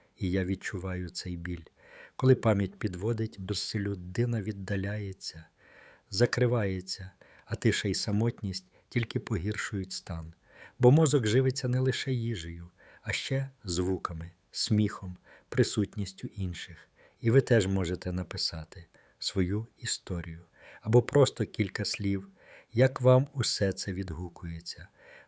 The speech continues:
Бо коли ми ділимось, пам'ять перестає бути самотньою. Пишіть у коментарях. Я читаю кожне повідомлення і зберігаю їх у серці. Але є й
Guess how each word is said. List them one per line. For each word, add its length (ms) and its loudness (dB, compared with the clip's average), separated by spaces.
Бо 120 6
коли 240 10
ми 120 8
ділимось, 640 2
пам'ять 420 4
перестає 560 2
бути 300 -6
самотньою. 760 -4
Пишіть 440 0
у 60 -8
коментарях. 800 -4
Я 100 2
читаю 460 4
кожне 400 0
повідомлення 920 -2
і 80 0
зберігаю 680 2
їх 340 -6
у 40 -8
серці. 680 -6
Але 240 6
є 240 6
й 140 -2